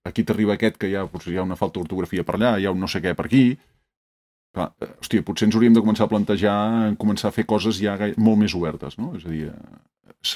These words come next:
publica el tríptic, és, és molt important, realment és molt important aquest tríptic, que és molt important que tots els professionals de, del Principat de Catalunya tant del sem com de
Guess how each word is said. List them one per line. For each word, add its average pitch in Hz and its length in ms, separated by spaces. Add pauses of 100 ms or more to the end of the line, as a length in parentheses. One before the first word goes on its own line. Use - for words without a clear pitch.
publica 98 260
el 98 80
tríptic, 113 320
és, - 140 (420)
és 110 160
molt 110 160
important, 110 460 (380)
realment 101 360
és 85 80
molt 117 280
important 87 420
aquest 87 160 (320)
tríptic, - 400
que 85 80 (160)
és 78 100
molt 104 160
important 95 320
que - 140
tots 95 180
els 85 80
professionals 87 640
de, 85 160 (800)
del 95 100
Principat 101 380
de 95 80
Catalunya 95 480 (920)
tant 90 100
del 85 160
sem 104 240
com 92 240
de 90 120